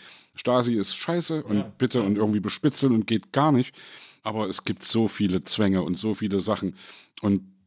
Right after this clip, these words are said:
Speaker 1: wirklich, es werfe der den ersten Stein, der noch niemals in irgendeiner Weise irgendwie, der sich da gar nichts vorzuwerfen hat, ja.
Speaker 2: Ja.
Speaker 1: Also, oder was heißt vorzuwerfen hatte?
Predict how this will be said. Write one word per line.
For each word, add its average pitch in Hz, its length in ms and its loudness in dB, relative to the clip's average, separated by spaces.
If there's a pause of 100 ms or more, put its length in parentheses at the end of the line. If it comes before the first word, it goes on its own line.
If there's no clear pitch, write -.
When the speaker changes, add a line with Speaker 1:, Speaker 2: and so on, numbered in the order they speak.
Speaker 1:
wirklich, 120 360 -2 (160)
es - 140 -10
werfe 113 240 0
der 120 160 2
den 113 160 0
ersten 110 320 -4
Stein, 107 340 -2
der 98 220 0
noch 98 220 -4
niemals 120 420 4
in 107 80 -4
irgendeiner 110 380 0
Weise 104 260 -2
irgendwie, 110 560 -2 (640)
der 110 80 2
sich 104 140 -4
da 113 100 2
gar 127 160 2
nichts 107 160 0
vorzuwerfen 85 580 -4
hat, 67 140 -12
ja. 92 160 -2
Speaker 2:
Ja. 110 80 -4
Speaker 1:
Also, 104 180 -2
oder 101 260 0
was 104 120 -6
heißt 147 180 -2
vorzuwerfen 139 400 0
hatte? 107 300 0